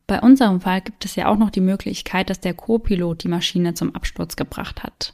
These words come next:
Wie bereits am Anfang erwähnt, hat er den letzten Funkspruch durchgegeben, also „Gute Nacht, M H drei sieben null“. Und viele sehen schon darin eine Botschaft, das wäre eine Abschiedsbotschaft gewesen.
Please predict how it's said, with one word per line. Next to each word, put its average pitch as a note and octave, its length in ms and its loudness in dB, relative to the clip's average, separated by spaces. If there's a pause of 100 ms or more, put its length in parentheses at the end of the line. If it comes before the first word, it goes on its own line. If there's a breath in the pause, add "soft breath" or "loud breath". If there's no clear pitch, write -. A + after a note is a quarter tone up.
(500)
Wie G#3 120 4
bereits G3 320 4
am F3+ 100 2
Anfang F#3 260 0
erwähnt, G3 360 4
hat G3 180 -4
er G3 140 2
den F#3+ 160 2
letzten F#3 280 -4
Funkspruch F#3+ 500 -2
durchgegeben, F3+ 680 0
also F3 220 0
„Gute F3 260 -4
Nacht, G#3 440 -2 (240)
M F#3 220 2
H F#3 120 0
drei E3+ 260 -2
sieben E3 280 -2
null“. E3 280 -6 (800)
Und G#3 200 4
viele A3 340 6
sehen F#3 240 4
schon E3+ 160 -2
darin G#3 380 0
eine G#3+ 200 2
Botschaft, A#3 720 -2
das F3 180 -8
wäre F#3 120 -2
eine F#3 200 0
Abschiedsbotschaft - 840 -6
gewesen. G#3 560 2